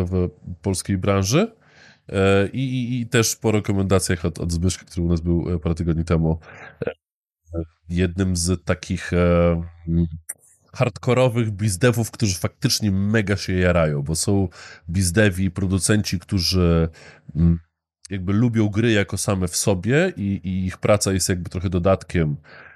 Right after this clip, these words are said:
albo są handlowcami, którzy jarają się robieniem pieniędzy, ale ty chyba jesteś bardziej bizdewem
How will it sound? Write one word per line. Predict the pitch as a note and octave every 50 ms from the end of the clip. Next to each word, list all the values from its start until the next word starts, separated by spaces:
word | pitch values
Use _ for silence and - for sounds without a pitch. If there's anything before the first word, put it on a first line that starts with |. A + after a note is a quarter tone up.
| _ _ _ _ _ _ _ _ _ _ _ _
albo | - A#2+ C3 B2+ A2+ G2 F2 G2+
są | F2+ - - A2+ G2 F#2
handlowcami, | - - B2+ A#2+ A2+ G#2 G#2 G#2 F#2+ - - - - B2 A2+ A2 G#2 G2 F2+ E2
którzy | - - - F#2+ F2+ E2+ F2+ F2+
jarają | F2+ F#2 F2+ F2+ F2+ F2+ F2 F2
się | E2+ - - F#2
robieniem | E2+ E2+ D#2+ F2 E2+ E2 D#2+
pieniędzy, | D#2 - F#2 F2+ F2 E2 D#2+ D#2+ D#2 G#2 D#3 A3 - _ _ _ _ _ _ _ _ _ _ _ _ _
ale | - A2 G#2+ G2+ F#2+
ty | E2+ - - A#3+
chyba | A#3 - F3 D#3+ C#3+ C3
jesteś | B2 B2+ B2+ - - A#2 G2
bardziej | F2 D#2 G#2 G#2+ G#2 G2 F#2 F#2 F#2+ F#2+ F#2 F2+ F2+ F#2 F#2 F#2 _ - -
bizdewem | F2+ F#2+ F2 E2+ E2 F#2+ A2+ G#2+ F2 F#2 F#2+ F#2 F2+ F2+ F2